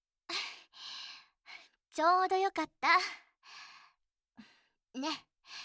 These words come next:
ちょっと手伝ってくれるかな？幼馴染のよしみで。ね、お願い。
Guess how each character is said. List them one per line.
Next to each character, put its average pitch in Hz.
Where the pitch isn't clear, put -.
ち 427
ょ -
っ -
と 202
手 214
伝 311
っ -
て -
く 185
れ 190
る 208
か 170
な？ 240
幼 277
馴 349
染 185
の 165
よ 160
し 269
み 330
で。 381
ね、 311
お 185
願 196
い。 190